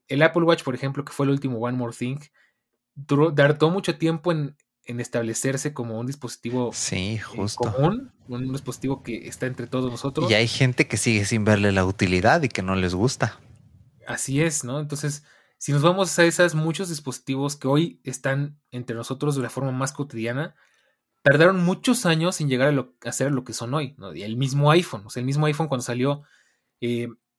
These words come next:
Speaker 1: la gente tenía muchas dudas, la gente no entendía muy bien de qué iba, eh, y míranos hoy, ¿no? O sea, estamos rodeados de puros teléfonos que siguen ese mismo concepto. Entonces, que no nos sorprenda si dentro de unos cuantos años, o dentro de unos, incluso diría yo que meses,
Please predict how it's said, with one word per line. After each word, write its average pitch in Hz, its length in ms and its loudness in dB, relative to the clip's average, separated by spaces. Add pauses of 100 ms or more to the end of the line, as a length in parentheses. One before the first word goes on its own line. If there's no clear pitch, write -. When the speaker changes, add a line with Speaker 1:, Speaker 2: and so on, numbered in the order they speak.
(100)
Speaker 1:
la 131 140 -2
gente 147 240 -2
tenía 147 180 4
muchas 147 260 2
dudas, 131 460 -2
la 110 180 -12
gente 127 280 -8
no 143 100 -2
entendía 135 340 -2
muy 131 140 -2
bien 127 180 -2
de 123 140 -4
qué 123 100 2
iba, 135 380 0 (520)
eh, 120 500 -4 (720)
y 143 100 -2
míranos 156 420 4
hoy, 160 180 2
¿no? 127 140 -4
O 147 40 -4
sea, 143 100 -4
estamos 147 320 2
rodeados 151 240 4
de 131 100 -2
puros 170 280 0
teléfonos 143 460 0
que 127 80 -6
siguen 143 280 0
ese 147 140 -2
mismo 135 340 -2
concepto. 123 440 -8
Entonces, 143 480 -6 (680)
que 156 100 4
no 190 100 6
nos 196 100 4
sorprenda 180 420 4
si - 140 0
dentro 131 240 0
de 139 80 2
unos 151 160 0
cuantos 143 380 -2
años, 135 320 -6
o 120 80 -6
dentro 113 240 -8
de 127 60 -2
unos, 143 200 -4
incluso 127 320 -4
diría 120 160 0
yo 127 140 2
que 127 100 0
meses, 123 480 -4